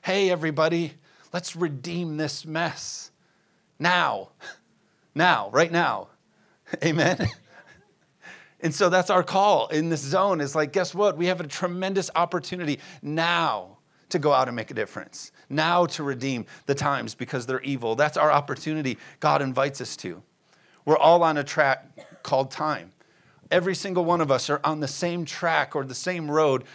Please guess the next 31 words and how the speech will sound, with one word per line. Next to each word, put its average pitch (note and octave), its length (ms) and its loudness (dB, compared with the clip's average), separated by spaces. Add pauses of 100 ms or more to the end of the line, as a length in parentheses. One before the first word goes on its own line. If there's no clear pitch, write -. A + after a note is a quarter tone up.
(160)
called C#3+ 340 -2
time. A2+ 460 -10 (440)
There E3 140 4
is E3+ 220 4
no F#3 140 2
person F3 480 -2
that C#3 160 -4
can D3 160 -6
change D#3 560 -6
or D3 100 -2
manipulate C3+ 840 -4 (280)
how C#3+ 140 2
time C#3 420 -4
works. - 540 -2 (380)
Time E3+ 320 0
is C#3+ 100 -4
not D3+ 240 0
forgiving. C3 640 -2
It A2+ 100 -10
doesn't D3 320 -6
change E3+ 440 -6
for B2 160 -4
anyone. G2+ 360 -6 (500)
We E3+ 140 6
all D#3 160 8
think D#3 240 -6
we D#3+ 140 -4
can C#3+ 160 -6
do D3 120 -2
stuff C#3+ 360 -4
later. C3+ 400 -4